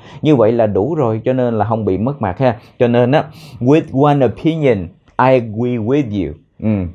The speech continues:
về mặt nào đó tôi đồng ý với bạn, được chưa? Rồi. But in another opinion,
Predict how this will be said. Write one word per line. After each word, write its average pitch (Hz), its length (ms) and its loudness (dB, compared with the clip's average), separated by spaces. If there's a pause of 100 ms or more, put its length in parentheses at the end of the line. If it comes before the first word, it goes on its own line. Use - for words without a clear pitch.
(120)
về 107 240 4
mặt 107 220 0
nào 104 160 2
đó 135 300 0
tôi 117 140 2
đồng 101 180 0
ý 117 120 -4
với 131 160 -4
bạn, 92 340 -4
được 107 220 -2
chưa? 110 320 4
Rồi. 95 240 2 (540)
But 165 160 4 (140)
in 190 160 2
another 165 420 2 (160)
opinion, 135 640 -4